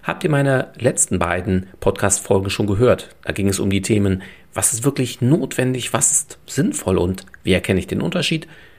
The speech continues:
sowie wie ermittle ich die Kosten richtig. Ja, gerade in Zeiten, in denen die Preise stark steigen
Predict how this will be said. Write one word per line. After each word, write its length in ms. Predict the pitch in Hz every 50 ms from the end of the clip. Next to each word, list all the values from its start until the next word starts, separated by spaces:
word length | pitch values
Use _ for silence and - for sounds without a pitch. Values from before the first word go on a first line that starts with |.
| - -
sowie 460 | - - 120 113 110 113 117 117 113 - - - - - - - -
wie 280 | - - 87 98 104 -
ermittle 380 | - 107 101 101 95 - 95 -
ich 280 | - 90 - - -
die 220 | - - 78 76 73
Kosten 460 | - - - 139 - - - - 87
richtig. 500 | 78 - 80 - - - 80 - - - - - - - -
Ja, 240 | - 92 87 - - -
gerade 280 | - 90 104 113 123
in 140 | 104 - 92
Zeiten, 400 | - - 113 120 127 127 - 90
in 140 | 90 90 92
denen 300 | 98 92 92 92 92 92
die 180 | - - 95
Preise 420 | 95 95 - - 101 104 120 - 123
stark 300 | - - - 113 113 -
steigen 460 | - - 131 127 143 139 131 120 -